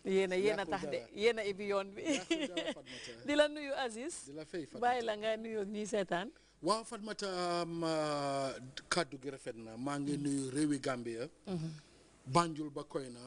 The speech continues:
Speaker 1: Mhm.
Speaker 2: Bakaw ba Gunjur, Kung ba Amdalaay. Bàyyiwul kenn.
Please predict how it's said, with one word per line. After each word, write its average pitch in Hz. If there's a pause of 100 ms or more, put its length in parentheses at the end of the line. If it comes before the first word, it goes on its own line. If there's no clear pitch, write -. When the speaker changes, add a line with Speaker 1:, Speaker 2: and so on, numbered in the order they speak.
(280)
Speaker 1:
Mhm. 156
Speaker 2:
Bakaw 139
ba 131
Gunjur, 123
Kung 139
ba 131
Amdalaay. 120 (640)
Bàyyiwul 135
kenn. 104